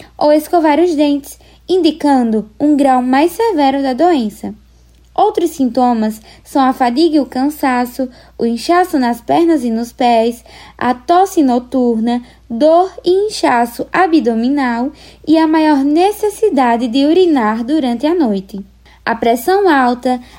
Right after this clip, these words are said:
a doença das artérias coronárias, o diabetes e dislipidemias, como colesterol e triglicerídeos elevados, são considerados os principais fatores de risco para a insuficiência cardíaca. Há também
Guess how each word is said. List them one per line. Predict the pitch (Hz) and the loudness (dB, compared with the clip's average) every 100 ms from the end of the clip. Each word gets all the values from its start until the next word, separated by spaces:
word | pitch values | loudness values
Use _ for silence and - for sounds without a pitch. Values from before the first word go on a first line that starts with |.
| - | -4
a | 226 | -2
doença | 240 269 392 440 | 2 2 2 2
das | 359 359 | 0 2
artérias | 330 311 277 233 240 | 0 0 -2 -2 -4
coronárias, | - 359 392 415 285 214 202 208 220 - - - | -2 0 2 0 0 0 -2 -4 -8 -16 -20 -12
o | - 262 | -4 -2
diabetes | 226 359 427 254 220 196 - - | 2 2 0 0 2 0 -4 -8
e | 262 | -6
dislipidemias, | 226 349 370 370 330 233 220 214 214 196 196 - - _ | 0 0 2 0 -2 -2 -2 -2 -2 -2 -6 -12 -20 _
como | 247 220 | -2 0
colesterol | 214 214 196 202 220 220 269 | 0 2 0 0 0 2 2
e | |
triglicerídeos | 339 311 247 240 240 233 233 277 302 | 0 -2 -2 -4 -2 -2 0 -2 0
elevados, | 294 254 220 208 190 208 233 - - - | 0 0 -2 -2 -2 -4 -12 -20 -20 -20
são | - - 381 403 | -10 0 2 2
considerados | 403 381 370 277 269 269 262 254 254 | 2 2 0 0 2 2 0 -2 -4
os | 277 | -8
principais | - 359 381 392 - 359 392 381 | -4 -2 -2 -2 -2 2 0 0
fatores | 392 370 339 330 | -2 0 0 0
de | 359 | 0
risco | 359 269 269 269 294 | 0 0 -4 -6 -6
para | 262 247 | -2 -2
a | |
insuficiência | 262 262 262 285 285 254 240 254 | -2 -4 -6 -6 -4 -6 -6 -6
cardíaca. | 285 320 240 247 214 208 185 - _ - | -4 -4 0 0 0 -4 -12 -14 _ -12
Há | - 339 | -2 -2
também | 370 349 262 214 226 | 0 0 2 0 -2